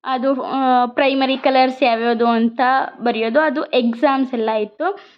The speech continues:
ನಾನು ಒಂದ್ ಎಕ್ಸಾಮ್ ತಗೊಂಡಿದ್ದೆ, ಡ್ರಾಯಿಂಗ್‌ದೇನೆ ಎಕ್ಸಾಮು. ಅಷ್ಟೇ, ನಾನು ಈ ಡ್ರಾಯಿಂಗ್ ಮಾಡ್ಕೊಂಡು ಹೋಗಿದ್ದೆ. ಅದಕ್ಕೆ ನಮ್ ಸರ್ರು ಈ ಥರ ಎಲ್ಲ ಇದನ್ನ ಡ್ರಾಯಿಂಗ್, ಡ್ರಾ ಮಾಡೋದು ಅಂತ ಹೇಳಿ ಈ ರೀತಿ ಡ್ರಾ ಮಾಡ್ಕೊಟ್ಟಿದ್ರು.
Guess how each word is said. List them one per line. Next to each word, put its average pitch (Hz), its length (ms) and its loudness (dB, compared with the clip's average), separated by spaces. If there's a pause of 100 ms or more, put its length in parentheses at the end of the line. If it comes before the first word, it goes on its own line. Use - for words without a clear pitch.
(640)
ನಾನು 320 340 0
ಒಂದ್ 349 220 2
ಎಕ್ಸಾಮ್ 277 640 2
ತಗೊಂಡಿದ್ದೆ, 233 640 0 (920)
ಡ್ರಾಯಿಂಗ್‌ದೇನೆ 254 840 0
ಎಕ್ಸಾಮು. 214 480 -8 (420)
ಅಷ್ಟೇ, - 360 -12
ನಾನು 302 240 0
ಈ 302 180 2
ಡ್ರಾಯಿಂಗ್ 285 360 0
ಮಾಡ್ಕೊಂಡು 254 420 0
ಹೋಗಿದ್ದೆ. 240 280 0
ಅದಕ್ಕೆ 240 360 0
ನಮ್ 240 220 0
ಸರ್ರು 240 280 -4
ಈ 240 160 0
ಥರ 233 280 -4
ಎಲ್ಲ 233 180 -2 (320)
ಇದನ್ನ 233 320 0
ಡ್ರಾಯಿಂಗ್, 214 520 -2
ಡ್ರಾ 220 320 -2
ಮಾಡೋದು 220 420 -2
ಅಂತ 226 180 0 (160)
ಹೇಳಿ 214 260 -8 (540)
ಈ 302 140 -6
ರೀತಿ 247 360 -8
ಡ್ರಾ 220 280 -2
ಮಾಡ್ಕೊಟ್ಟಿದ್ರು. 214 1000 -10